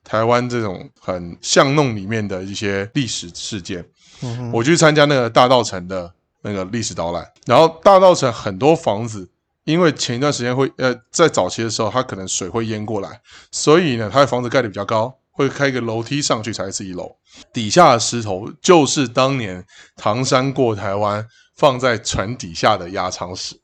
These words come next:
Speaker 2: 嗯。
Speaker 1: 超大颗，然后拿-，
Speaker 2: 嗯。
Speaker 1: 再拿来盖房子。
Speaker 2: 嗯。
Speaker 1: 所以我刚刚跟你聊天过程中，可-，想到这个事情，就是让你船可以稳定的这种锚定的东西。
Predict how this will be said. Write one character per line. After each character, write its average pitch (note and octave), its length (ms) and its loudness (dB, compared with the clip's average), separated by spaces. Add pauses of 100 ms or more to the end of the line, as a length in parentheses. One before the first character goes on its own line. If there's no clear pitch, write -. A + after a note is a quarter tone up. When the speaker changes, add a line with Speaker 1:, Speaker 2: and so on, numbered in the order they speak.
(140)
Speaker 2:
嗯。 A#2+ 200 -10
Speaker 1:
超 A#2 300 0
大 G#2+ 180 6
颗， F#2 280 -10
然 F2+ 120 -8
后 G#2+ 160 -2
拿-， G#2+ 160 -4
Speaker 2:
嗯。 G#2+ 40 -8
Speaker 1:
再 A2+ 160 -2
拿 F2+ 140 -6
来 E2+ 100 -10
盖 F#2 180 -10
房 E2+ 220 -14
子。 - 120 -20 (300)
Speaker 2:
嗯。 A#2+ 320 -12 (320)
Speaker 1:
所 - 180 2
以 D#3 40 10
我 A#2 240 0
刚 C3 120 2
刚 D3 220 2 (180)
跟 D#3 140 0
你 C3+ 100 2
聊 A2 140 -2
天 B2 120 -2
过 A#2 140 0
程 G#2 120 -4
中， G#2 160 -8
可-， G2+ 200 -10 (180)
想 F2+ 280 -6
到 G#2+ 140 0
这 A2 80 -8
个 G2 100 -8
事 G2 140 -14
情， F2+ 100 -14
就 G2 80 -14
是 G2 180 -10 (420)
让 E3+ 220 4
你 G2+ 60 -8
船 G2 240 -8
可 G2 140 -10
以 F2+ 100 -8 (120)
稳 F2 200 -10
定 F#2+ 180 -8
的 E2 120 -12
这 E2+ 120 -16
种 E2+ 200 -10 (180)
锚 F#2+ 240 -2
定 A#2+ 180 -6
的 F2 80 -12
东 E2 180 -16
西。 - 200 -14